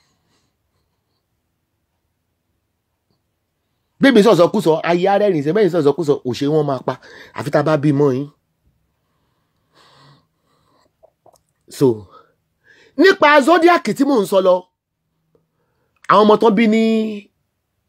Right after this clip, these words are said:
Ó ní déètì o nínú October sí November. Though wọ́n wá sarcastic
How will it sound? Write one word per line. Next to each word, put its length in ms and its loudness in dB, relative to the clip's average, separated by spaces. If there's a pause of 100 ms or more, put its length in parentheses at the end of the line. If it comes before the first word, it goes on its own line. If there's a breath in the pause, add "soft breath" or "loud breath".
(1040)
Ó 100 6
ní 120 6
déètì 340 0
o 120 4
nínú 200 -4
October 400 -4
sí 120 -6
November. 480 -4 (4000 loud breath)
Though 240 4
wọ́n 140 2
wá 100 0
sarcastic 640 -8